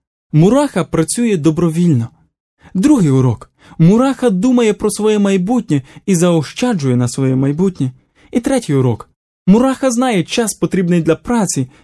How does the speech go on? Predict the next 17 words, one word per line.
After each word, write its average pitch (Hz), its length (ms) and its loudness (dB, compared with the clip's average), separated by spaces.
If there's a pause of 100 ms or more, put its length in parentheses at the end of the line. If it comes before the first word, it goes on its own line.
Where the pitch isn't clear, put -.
і 196 80 -2
час, 208 240 -2
потрібний 135 560 -2 (180)
для 135 160 -2
відпочинку. 127 640 -2 (580)
Сьогодні 294 380 0
Бог 208 200 0
звертає 190 400 -2
нашу 196 280 -2
увагу 180 380 2
на 170 120 2
такі 180 220 -2
прості, 165 560 0 (260)
але 160 180 2
такі 214 240 -2
важливі 131 380 0
речі. 123 380 -4